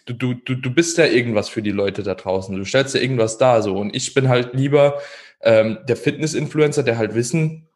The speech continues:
irgendwie vermittelt und die Leute ihn, äh, dafür auch verfolgen, weil das auch halt eine Leidenschaft ist, wie dass ich mich halt eben den ganzen Tag vor Instagram zum Affen mache, nur dass ich halt ein paar Follower mehr krieg.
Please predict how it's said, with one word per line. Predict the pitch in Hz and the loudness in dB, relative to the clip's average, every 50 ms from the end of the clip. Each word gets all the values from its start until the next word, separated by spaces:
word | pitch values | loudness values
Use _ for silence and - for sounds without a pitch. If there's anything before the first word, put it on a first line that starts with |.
| _ | _
irgendwie | - 139 151 151 147 143 | -4 -2 0 0 -2 -2
vermittelt | - - 139 139 151 160 - 175 175 170 165 - | -2 -2 0 0 0 0 2 2 0 0 -2 -4
und | - - 117 117 | -6 -6 -2 -2
die | 117 110 | 0 2
Leute | 110 110 120 127 131 135 | 4 4 4 4 2 0
ihn, | 127 101 107 110 107 92 - - | -2 -2 -2 -4 -4 -6 -4 -2
äh, | 107 107 101 101 95 | 0 0 0 0 0
dafür | 95 - 98 104 - - 123 87 92 | 2 2 2 2 2 0 0 0 0
auch | 104 | 0
verfolgen, | - - 101 - - 113 110 117 127 143 73 71 | -2 -4 -8 -2 0 2 4 4 2 2 0 0
weil | 80 104 104 | 0 2 2
das | 110 - - | 0 0 -2
auch | - 110 - - - - | -2 -2 -2 -6 -12 -10
halt | - 104 95 - | -8 -6 -6 -4
eine | 110 104 | -4 -2
Leidenschaft | 95 95 98 107 117 131 127 - 139 131 - - | 0 2 2 2 0 0 0 -2 -2 -2 -2 -2
ist, | 127 135 131 - - | -2 -2 -2 -4 -2
wie | 120 | 0
dass | 110 117 117 120 | 2 2 2 2
ich | 123 123 - - | 0 -2 -4 -6
mich | 123 110 - | -6 -4 -2
halt | 123 110 - | -2 0 2
eben | 113 117 120 | 0 0 0
den | 120 113 110 | -2 -2 0
ganzen | 113 113 110 - - | -2 -2 -2 -6 -6
Tag | - 113 117 127 - | -4 -4 -4 0 0
vor | - - 120 | 0 0 0
Instagram | 127 123 - 127 117 - 113 104 107 107 | 0 0 2 0 2 2 2 0 0 -2
zum | - - 110 - | -4 -4 -2 -2
Affen | 113 - - 127 | -2 0 0 2
mache, | 110 101 104 113 | 2 2 2 0
nur | 120 110 101 | -2 -2 0
dass | 113 110 104 | 0 0 0
ich | - - | 0 -2
halt | 113 107 107 | -2 -2 -2
ein | 104 | -4
paar | - 107 | -8 -10
Follower | - - 113 110 110 107 98 95 95 | -6 -2 0 2 4 4 2 2 2
mehr | 95 92 92 | 0 -2 -2
krieg. | - - 92 | -4 -6 -8